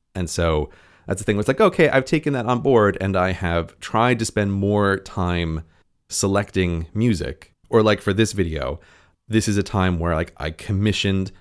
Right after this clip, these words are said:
custom music to be made for it. Because it's like, "No, this is never going to work if I just try at the last moment just to get some, some random music underneath this." You shouldn't sh-, shut yourself off from all criticism,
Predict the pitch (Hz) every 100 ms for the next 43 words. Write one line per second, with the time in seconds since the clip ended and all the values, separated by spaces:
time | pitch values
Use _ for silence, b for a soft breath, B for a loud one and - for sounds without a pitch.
0 | b - - 104 - 113 110 131 139 92
1 | - - 110 104 113 117 127 87 64 50
2 | - b b b b - 95 90 92 90
3 | 101 92 92 110 104 113 113 120 131 117
4 | 110 95 107 92 - 82 80 - 92 87
5 | 82 80 82 80 - 80 73 71 - b
6 | b 90 - 85 85 - 80 76 69 -
7 | 82 78 78 76 73 73 73 76 - _
8 | _ _ 95 82 76 73 - - - -
9 | _ _ - _ - 107 180 202 165 -
10 | - 156 147 - 123 - 110 104 95 120
11 | 165 - - _ _ _ _ _ 123 123
12 | 117 123 127 123 - _ - - 120 -
13 | 143 160 180